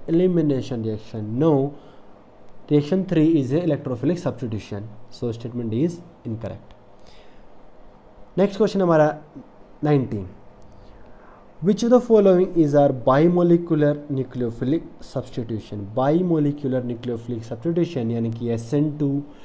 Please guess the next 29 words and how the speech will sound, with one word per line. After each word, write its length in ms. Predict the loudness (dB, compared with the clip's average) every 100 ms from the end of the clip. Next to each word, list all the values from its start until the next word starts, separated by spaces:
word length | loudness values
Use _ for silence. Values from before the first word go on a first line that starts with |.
| -20 -12 -6
एस 180 | -2 0
एन 140 | 0
टू 140 | 0
टी 300 | 0 -2 0 2
एच, 420 | 0 -2 -8 -20 -20 -14 -14
एस 160 | -2
एन 160 | 0 0
टू 200 | 0 -2
ए 160 | -4 -4
आर, 320 | -4 -6 -12 -20 -20 -20 -18 -10
ठीक 160 | -4
है, 120 | -4 -4 -14 -20 -18 -18 -20 -20 -20 -20 -20 -10 4
वो 100 | 6
रिएक्शन 260 | 6 2
आइडेंटिफाई 380 | -2 -2 -2 -4
करना 280 | -6 -8 -8
है। 120 | -10 -14 -10
तो 60 | 2
ज़रा 140 | 4
देखते 320 | 4 0 2
हैं, 180 | 0 0 -8 -20 -20 -20 2 8
ए, 280 | 8 6 -8 -20 -20 -20 -20 -20 -18 -4
benzyl 680 | 6 8 8 8 8 8 6
substrate 580 | 2 2 0 2 2
है 180 | 0 -4 -10 -20 -6 0
and 120 | 0
its 120 | -2 0 4
primary 420 | 6 6 6 4
benzyl, 520 | 4 0 0 -2 -4